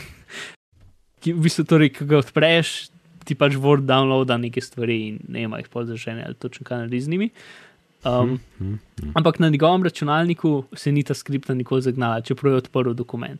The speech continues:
Speaker 1: Torej, on je, njegov pa od, eh, ko-, njegov pa Kodričev, eh, sta edina dva računalnika, ki sta imela dostop, ne.
Speaker 2: Mhm.
Speaker 1: Ehm, by the way,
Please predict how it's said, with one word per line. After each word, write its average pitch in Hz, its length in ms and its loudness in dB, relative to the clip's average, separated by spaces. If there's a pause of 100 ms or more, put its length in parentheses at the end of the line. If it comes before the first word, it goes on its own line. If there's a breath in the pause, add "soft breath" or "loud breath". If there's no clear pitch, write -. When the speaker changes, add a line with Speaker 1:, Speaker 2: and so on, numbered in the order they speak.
Speaker 1:
Torej, 151 240 0
on 170 200 6
je, 170 160 4
njegov 165 400 4
pa 147 220 2
od, 135 320 0
eh, 123 400 0 (220)
ko-, - 300 -2
njegov 165 360 0
pa 170 100 -4
Kodričev, 170 680 -2 (260)
eh, 143 140 -2
sta - 180 -6
edina 143 320 0
dva 139 220 -2
računalnika, 135 880 -2
ki - 100 -8
sta - 140 -8
imela 120 180 0
dostop, 113 460 -4
ne. 120 160 -4
Speaker 2:
Mhm. 101 240 0 (340 loud breath)
Speaker 1:
Ehm, 117 220 -4 (460)
by 160 80 6
the 156 80 4
way, 143 100 2